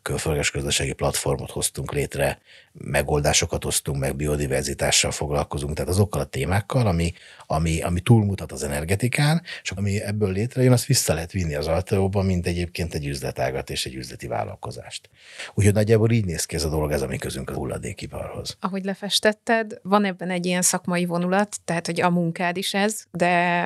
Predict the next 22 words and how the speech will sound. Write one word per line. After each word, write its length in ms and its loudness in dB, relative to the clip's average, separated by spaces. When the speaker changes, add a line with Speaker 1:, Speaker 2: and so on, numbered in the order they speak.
Speaker 2:
abból, 300 2
ahogy 180 -4
beszélsz 420 -4
róla, 420 2
abszolút 480 -4
átjön 320 -2
az, 180 2
hogy 120 -4
ez 100 -2
egy 100 -2
ilyen 120 2
személyes 400 2
küldetés 580 0
is, 260 -2
és 500 2
bevallom 400 2
őszintén, 380 0
nem 140 2
olvastam 420 -2
ki 120 0
az 100 2
egész 460 4